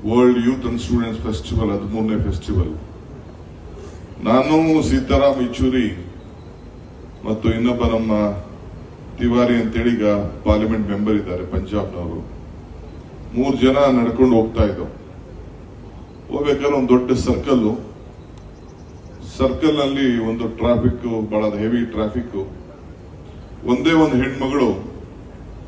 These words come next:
ಆ ಟ್ರಾಫಿಕ್ ಅನ್ನ ಮ್ಯಾನೇಜ್ ಮಾಡ್ತಾ ಇದ್ಲು. So ಎಲ್ಲ ಆದ್ಮೇಲೆ ನಾವು ಕೂತ್ಕೊಂಡು ನೋಡ್ತಾ ಇದ್ವು, ಯಾವ ರೀತಿ ಏನು ವ್ಯವಸ್ಥೆ ಮಾಡ್ತಾ ಇದ್ದಾರೆ. ಒಬ್ಬಳೇ ಹೆಣ್ಮಗಳಿದ್ದಾಳಲ್ಲ ಅಂತ ಒಂದು ದೊಡ್ಡ ಸರ್ಕಲ್.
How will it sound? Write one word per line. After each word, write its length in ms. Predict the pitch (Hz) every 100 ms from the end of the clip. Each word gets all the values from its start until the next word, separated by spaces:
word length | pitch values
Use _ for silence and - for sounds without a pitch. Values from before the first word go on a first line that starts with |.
| - - - 113
ಆ 80 |
ಟ್ರಾಫಿಕ್ 540 | 117 127 139 - 139 127
ಅನ್ನ 220 | 127 120
ಮ್ಯಾನೇಜ್ 380 | 113 117 107 104
ಮಾಡ್ತಾ 300 | 101 95 101
ಇದ್ಲು. 260 | 87 85 98 - - - - - - - - - - - -
So 140 | 143
ಎಲ್ಲ 120 | 147 147
ಆದ್ಮೇಲೆ 360 | 147 156 160
ನಾವು 160 | 156 135
ಕೂತ್ಕೊಂಡು 520 | 151 147 147 131 120
ನೋಡ್ತಾ 300 | 147 123 117
ಇದ್ವು, 340 | 104 90 -
ಯಾವ 180 | 107 120
ರೀತಿ 260 | 120 120 123
ಏನು 680 | 110 117 117 110 110 98 98
ವ್ಯವಸ್ಥೆ 460 | 110 107 117 107
ಮಾಡ್ತಾ 300 | 104 101 98
ಇದ್ದಾರೆ. 340 | 98 110 117 110
ಒಬ್ಬಳೇ 200 | 117 131
ಹೆಣ್ಮಗಳಿದ್ದಾಳಲ್ಲ 840 | 123 110 110 104 101 90 92 90
ಅಂತ 180 | 87 101
ಒಂದು 200 | - 151
ದೊಡ್ಡ 180 | 151
ಸರ್ಕಲ್. 560 | - 131 - 123 90 -